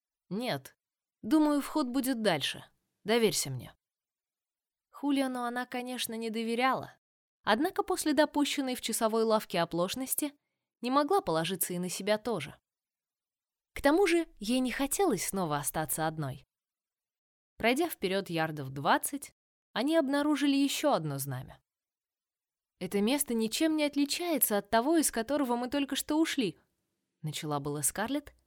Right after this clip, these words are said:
но тут ее перебили. «Добро пожаловать!», воскликнула темнокожая девушка, выехавшая им навстречу на одноколесном велосипеде. «Вы как раз вовремя!»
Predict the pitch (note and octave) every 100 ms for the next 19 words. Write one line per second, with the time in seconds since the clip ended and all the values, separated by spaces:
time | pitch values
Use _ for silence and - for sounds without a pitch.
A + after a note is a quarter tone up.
0 | _ - C#4 A#3+ F3 E3 E3 E3 D3+ C3+
1 | C3 - _ _ _ _ _ _ _ _
2 | _ _ _ - F3 G3+ F#3+ F3 E3+ A3+
3 | D4+ A#4 F4 D#3 - - _ _ _ _
4 | _ F3+ G#3+ - A#3 A#3 G3+ G3 F#3 F3+
5 | F3 F3 F3 D#3+ D#3+ E3+ D4+ D#4+ - C4+
6 | C4 _ _ - D4 E4+ - C#4 - B3+
7 | A3+ G#3 F#3 - C4 D4+ D4 C#4 - _
8 | G#3+ A3 G#3 G#3 G#3+ G#3+ G#3+ - F#3+ G3
9 | G3+ - A3 D3+ C3+ - _ _ _ _
10 | _ _ _ _ _ _ _ - D#3+ E3
11 | D#3+ - D3 D3 G3 D4+ G#4 D4 D3+ -